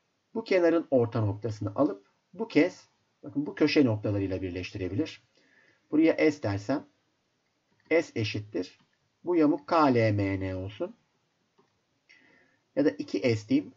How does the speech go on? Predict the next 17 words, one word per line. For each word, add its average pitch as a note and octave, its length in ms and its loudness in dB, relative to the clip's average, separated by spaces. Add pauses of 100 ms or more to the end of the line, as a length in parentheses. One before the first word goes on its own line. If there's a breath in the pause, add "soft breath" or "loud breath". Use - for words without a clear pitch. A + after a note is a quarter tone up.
Alan C#3+ 400 0
K C#3+ 280 4
L C#3+ 160 6
M B2+ 240 6
N'ye G2+ 300 4
eşit. - 300 -10 (1800)
Ben C3 200 -2 (100)
S C#3+ 220 0
eşittir A#2+ 520 -6
alan B2+ 340 0
K C3 240 2
L G#2 140 4
M F#2+ 180 -2
N F#2 140 -4
bölü F#2+ 120 -4
iki G2 340 -10
diyecektim. F#2 460 -10